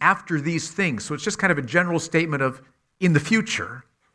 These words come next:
When Peter quotes this, he makes it more specific under the inspiration of the Holy Spirit. Peter was an apostle.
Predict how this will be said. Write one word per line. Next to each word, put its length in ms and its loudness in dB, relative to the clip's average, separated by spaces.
When 200 0
Peter 580 4
quotes 360 2
this, 340 -2
he 120 0
makes 220 -2
it 80 -8
more 160 2
specific 880 -6
under 180 2
the 140 2
inspiration 580 2
of 80 0
the 60 0
Holy 260 -2
Spirit. 460 -4
Peter 160 -2
was 140 0
an 100 -4
apostle. 680 0